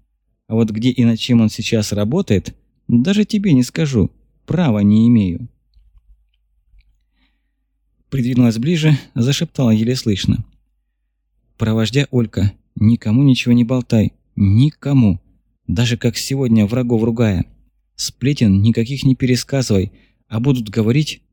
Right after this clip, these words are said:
не слушай. Сейчас за этим втрое следят, всех на карандаш берут, кто язык распускает. А почему?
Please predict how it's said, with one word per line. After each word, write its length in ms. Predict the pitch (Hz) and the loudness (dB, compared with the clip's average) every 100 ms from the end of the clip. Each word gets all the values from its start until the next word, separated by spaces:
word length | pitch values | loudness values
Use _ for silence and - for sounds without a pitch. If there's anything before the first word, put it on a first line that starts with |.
| _ | _
не 200 | 101 131 | -2 0
слушай. 540 | 139 120 104 92 - - _ _ _ _ _ | 0 -2 -2 -4 -6 -10 _ _ _ _ _
Сейчас 540 | - 98 127 117 - | -10 -4 0 0 -2
за 200 | - 104 | -6 -4
этим 280 | 120 - 110 | -4 0 -2
втрое 320 | - 123 131 | 0 -2 -2
следят, 500 | 120 127 123 104 - _ _ _ | -2 -2 0 -2 -4 _ _ _
всех 360 | - - 131 | -8 -6 -4
на 120 | 131 | -4
карандаш 420 | 123 127 123 117 113 | -4 0 2 0 -2
берут, 400 | 135 131 101 - _ | 0 0 -2 -8 _
кто 200 | - - | -8 -4
язык 280 | 127 123 - | -2 -2 -2
распускает. 720 | 107 - 135 - 123 95 - _ _ _ _ - | -4 -4 -8 -2 0 0 -2 _ _ _ _ -16
А 80 | 95 | -10
почему? 500 | 104 - 135 180 | -8 -2 2 2